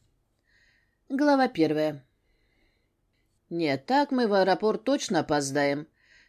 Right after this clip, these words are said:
горестно вздохнул Вадим от злости, ударив по рулю.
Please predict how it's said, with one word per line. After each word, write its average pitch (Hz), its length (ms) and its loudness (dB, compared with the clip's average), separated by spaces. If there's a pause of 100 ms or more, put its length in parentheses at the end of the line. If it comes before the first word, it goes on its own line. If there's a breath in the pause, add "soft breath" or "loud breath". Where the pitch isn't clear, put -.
(120)
горестно 294 520 0
вздохнул 175 520 -2
Вадим 156 500 -2
от 170 200 -2
злости, 196 540 -2 (120)
ударив 160 480 0
по 160 140 -4
рулю. 139 420 -2